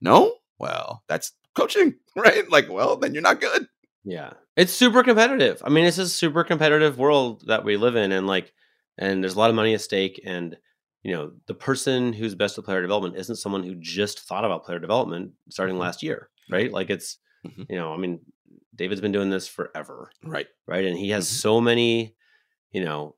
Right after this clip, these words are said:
Speaker 2: he, he had a client recently start missing free throws a little bit, and he,
Speaker 1: Mm-hmm.
Speaker 2: like, was, like, tearing his hair out 'cause he was watching all this video trying to figure out, like, what it was. And then, like, a little light bulb went off, and he was like, "It's this." And then he fixed it.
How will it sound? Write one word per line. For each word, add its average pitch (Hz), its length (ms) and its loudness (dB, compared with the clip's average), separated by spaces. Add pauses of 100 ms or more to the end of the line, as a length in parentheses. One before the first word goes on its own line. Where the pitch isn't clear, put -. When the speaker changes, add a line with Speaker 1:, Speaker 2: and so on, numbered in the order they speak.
(220)
Speaker 2:
he, 113 280 -8
he 123 160 0
had 139 100 6
a 127 60 0
client 120 320 -2
recently 104 420 -2
start 95 260 -6
missing 95 220 -10
free 98 160 -10
throws 101 240 -8
a 98 40 -12
little 101 160 -8
bit, 104 180 -4
and 87 120 -12
he, 90 220 -6 (840)
Speaker 1:
Mm-hmm. 95 40 -12
Speaker 2:
like, 90 120 -14
was, 90 120 -8
like, 87 200 -8
tearing 92 280 -8
his 90 100 -12
hair 160 180 -8
out 87 160 -8
'cause 85 120 -20
he 95 60 -12
was 87 60 -10
watching 90 280 -8
all 90 40 -8
this - 80 -16
video 117 180 -6
trying 92 180 -14
to 87 40 -16
figure 95 140 -8
out, - 60 -12
like, - 120 -16
what 87 140 -10
it 95 80 -12
was. 113 260 -8
And 92 60 -10
then, 87 140 -8
like, 82 180 -14
a 90 60 -16
little 90 140 -12
light 90 140 -10
bulb 92 160 -4
went 92 140 -4
off, - 100 -6
and 110 60 -4
he - 20 -4
was 90 100 -6
like, 87 120 -6
"It's 87 140 -12
this." - 320 -4
And 87 80 -10
then 85 80 -10
he 113 40 -8
fixed - 240 -12
it. - 80 -12